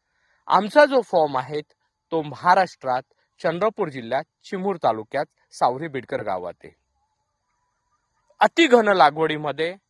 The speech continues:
हा प्लॉट्स मी डेव्हलप केलेला आहे. चिकूचं अंतर हे तीस बाय तीस फुटावर असतात, इथे मी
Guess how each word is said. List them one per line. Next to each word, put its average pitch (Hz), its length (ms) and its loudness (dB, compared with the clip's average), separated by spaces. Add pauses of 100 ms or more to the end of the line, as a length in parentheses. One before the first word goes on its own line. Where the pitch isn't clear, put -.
(140)
हा 170 340 4
प्लॉट्स 156 640 -4
मी 151 140 -14
डेव्हलप 131 460 -6
केलेला 107 340 -14
आहे. 90 100 -18 (800)
चिकूचं 277 440 0
अंतर 151 400 0 (300)
हे 190 60 -8
तीस 240 400 -6
बाय 175 220 2
तीस - 460 -12
फुटावर 185 420 0
असतात, 123 380 -8 (1120)
इथे 196 320 0
मी 175 260 -6